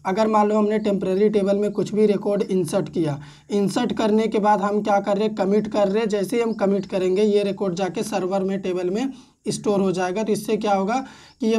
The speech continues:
परमानेंट स्टोर हो चुका है सर्वर में, तो हम जब भी चाहें इन रिकॉर्ड को सर्वर वाले टेबल से एक्सेस कर सकते हैं, हम देख सकते हैं। तो चलिए प्रैक्टिकल करके दिखाते हैं कमिट कमांड का। सबसे पहले हम आपको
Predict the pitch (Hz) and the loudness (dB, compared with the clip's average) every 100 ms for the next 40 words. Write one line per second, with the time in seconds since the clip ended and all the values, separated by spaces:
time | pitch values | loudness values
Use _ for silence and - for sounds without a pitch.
0 | 220 208 196 202 226 226 220 - 214 208 | 2 2 2 2 0 -2 -4 -2 0 0
1 | 202 208 208 196 202 190 196 202 220 220 | 0 -2 -2 -2 -2 -2 0 0 -2 -2
2 | 208 208 185 214 214 190 233 277 - - | -2 -2 0 -2 0 -2 -2 -4 -6 -20
3 | _ _ _ _ _ _ - 220 214 214 | _ _ _ _ _ _ 0 4 4 4
4 | 214 202 185 233 220 214 185 190 202 196 | 4 0 0 -2 -2 -2 -2 0 0 0
5 | 190 185 180 185 175 240 240 165 - 196 | -2 -2 -4 -2 -4 -4 -6 -8 -6 -6
6 | - 180 165 - - 196 247 269 - - | -6 -8 -6 -6 -6 -2 0 -2 -6 -6
7 | 220 214 208 190 - 165 - 165 147 - | 0 2 2 0 -2 -8 -8 -6 -4 -6
8 | - - 160 208 220 233 196 185 214 214 | -10 -8 -4 0 0 2 -2 -2 0 0
9 | 220 247 196 208 202 196 165 226 190 208 | 0 0 0 0 0 -2 -2 -4 -4 -2
10 | 185 180 - 180 156 151 147 135 147 - | 0 0 -2 -6 -4 -4 -4 -8 -12 -16
11 | - _ - - 220 - 247 - 226 220 | -20 _ -8 -4 -2 0 -2 0 0 2
12 | 240 208 214 220 214 - | 2 4 4 4 2 2